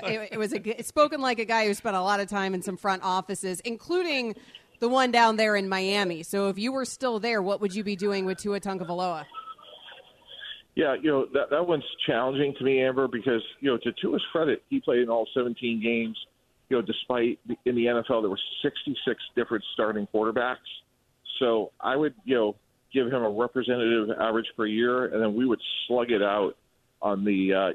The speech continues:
Speaker 2: the guarantees 'cause, you know, going back to Alabama, he's had injury issues, but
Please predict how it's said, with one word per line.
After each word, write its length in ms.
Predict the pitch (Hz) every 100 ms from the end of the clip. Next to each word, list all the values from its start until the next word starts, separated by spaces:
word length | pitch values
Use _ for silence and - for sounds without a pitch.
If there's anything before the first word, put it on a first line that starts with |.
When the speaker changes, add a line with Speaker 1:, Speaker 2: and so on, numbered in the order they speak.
| -
Speaker 2:
the 80 | 120
guarantees 640 | 120 110 107 101 120 107 -
'cause, 160 | 123 104 -
you 80 |
know, 100 | 127
going 200 | 101 117
back 220 | 113 107 -
to 60 |
Alabama, 520 | 101 101 113 107 98 95
he's 160 | 110 -
had 240 | 101 101
injury 340 | 104 107 110 123
issues, 360 | 131 143 135 -
but 200 | 104